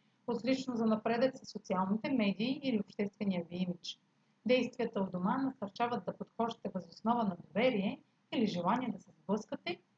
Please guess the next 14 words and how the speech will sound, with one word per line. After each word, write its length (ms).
и 160
намерите 460
баланса 720
в 40
пренебрегване 640
до 100
сега 280
ситуации. 560
Венера 380
във 140
вашата 360
сфера 280
на 120
себеизявата 1040